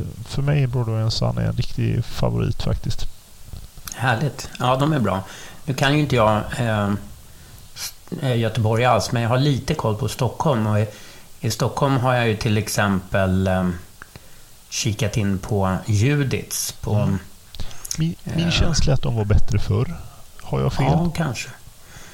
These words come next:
Speaker 2: Eh, jag tror att de mer satsar på damen här. S-,
Speaker 1: Mm.
Speaker 2: men jag har inte varit inne där på väldigt länge, så jag ska inte säga någonting.
Speaker 1: Har du någonsin varit i Vasastan och träffat Alexander Marchessan?
Speaker 2: Ja, säger man inte Markesan?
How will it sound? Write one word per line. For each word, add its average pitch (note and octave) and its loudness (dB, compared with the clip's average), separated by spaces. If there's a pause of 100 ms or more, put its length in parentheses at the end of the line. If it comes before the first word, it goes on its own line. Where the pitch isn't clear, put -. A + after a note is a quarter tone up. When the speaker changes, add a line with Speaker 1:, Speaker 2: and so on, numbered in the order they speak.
(300)
Speaker 2:
Eh, B2 2
jag C3 0
tror D#3 0
att D3 0
de D3 2
mer E3 4
satsar - 0
på G#2+ 2
damen G#2 2
här. - -4 (140)
S-, - -10
Speaker 1:
Mm. A#2 -2 (160)
Speaker 2:
men B2 0
jag C3+ 2
har D#3+ 4
inte D#3+ 2
varit D3 2
inne C#3 2
där A#2 4
på A2+ -2
väldigt A2+ 2
länge, A2+ 0
så G2+ -4
jag G#2 -2
ska - -4
inte A2 -2
säga G#2+ -2
någonting. G2+ -4 (240)
Speaker 1:
Har - -4
du C3 -2
någonsin D3 -2
varit D3 2
i - 2
Vasastan C3+ 0
och D3 -4
träffat - 0 (200)
Alexander A#2+ 6
Marchessan? C3+ 0 (800)
Speaker 2:
Ja, B2 2 (240)
säger B2+ 0
man D3+ 4
inte E3 4
Markesan? B2+ 0